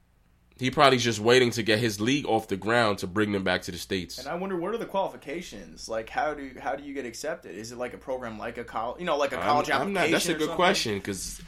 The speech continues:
Speaker 2: Fucking
Speaker 1: the,
Speaker 2: sign me up. I'll try. I don't
Speaker 1: the
Speaker 2: give a
Speaker 1: article
Speaker 2: shit.
Speaker 1: I
Speaker 2: I'm
Speaker 1: read,
Speaker 2: not that good, but I'll, I'll try.
Speaker 1: it was like, no, it was like for, like, the top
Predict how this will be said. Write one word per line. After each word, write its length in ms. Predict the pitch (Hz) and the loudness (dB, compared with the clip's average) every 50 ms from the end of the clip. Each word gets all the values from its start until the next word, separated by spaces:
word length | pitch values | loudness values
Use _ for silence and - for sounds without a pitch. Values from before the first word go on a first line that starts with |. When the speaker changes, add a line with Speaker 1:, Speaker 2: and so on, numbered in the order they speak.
| - - | -6 -2
Speaker 2:
Fucking 180 | 180 185 - 110 | -2 0 2 2
Speaker 1:
the, 60 | - | 2
Speaker 2:
sign 180 | 151 156 156 | 2 0 0
me 80 | 151 165 | 0 2
up. 180 | 208 190 127 117 | 2 2 2 2
I'll 80 | 131 143 | 0 -2
try. 320 | - - 123 110 170 165 | -2 -2 -2 0 2 2
I 60 | 120 135 | 2 2
don't 80 | 180 196 | 2 0
Speaker 1:
the 60 | 104 | 0
Speaker 2:
give 80 | - - | 4 8
a 20 | |
Speaker 1:
article 380 | 120 143 170 190 - 135 196 185 | 10 10 10 10 8 6 6 8
Speaker 2:
shit. 60 | 175 | 8
Speaker 1:
I 60 | 165 156 | 8 6
Speaker 2:
I'm 120 | 131 123 | 6 4
Speaker 1:
read, 200 | 135 147 165 160 | 4 4 6 4
Speaker 2:
not 100 | 151 147 | 4 2
that 160 | 131 127 120 117 | 0 -4 -4 -2
good, 280 | 135 160 165 139 123 117 | 0 0 0 0 -2 -4
but 100 | 123 123 | -4 -4
I'll, 180 | 135 127 - - - - | -4 -4 -6 -10 -12 -10
I'll 100 | 131 135 | -10 -10
try. 200 | - - 123 170 | -6 0 4 6
Speaker 1:
it 100 | 208 254 | 8 8
was 180 | 285 269 240 208 | 8 8 6 8
like, 220 | 185 175 156 139 | 6 6 6 6
no, 400 | 127 123 113 107 104 104 101 107 | 4 2 4 4 4 4 4 4
it 60 | 127 | 4
was 120 | 151 143 143 | 4 4 4
like 160 | 131 123 117 | 2 2 2
for, 120 | - 120 117 | 2 0 2
like, 180 | 117 110 101 | 2 2 2
the 80 | - 104 | 0 -4
top 460 | - - - 135 131 123 - - | -4 -2 0 2 2 2 0 -2